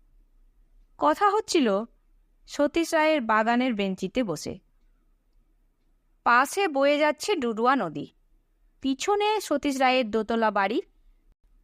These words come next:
সামনে বাগানের শেষে কিছুটা হাঁটতেই ন্যাশনাল হাইওয়ে।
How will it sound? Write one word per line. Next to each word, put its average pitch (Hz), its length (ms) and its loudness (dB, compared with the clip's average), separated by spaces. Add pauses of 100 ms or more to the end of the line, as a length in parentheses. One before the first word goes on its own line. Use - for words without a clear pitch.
(500)
সামনে 320 640 0 (360)
বাগানের 247 540 2
শেষে 269 400 -2 (240)
কিছুটা 240 340 -2
হাঁটতেই 233 560 -2 (400)
ন্যাশনাল 277 540 2
হাইওয়ে। 156 520 -6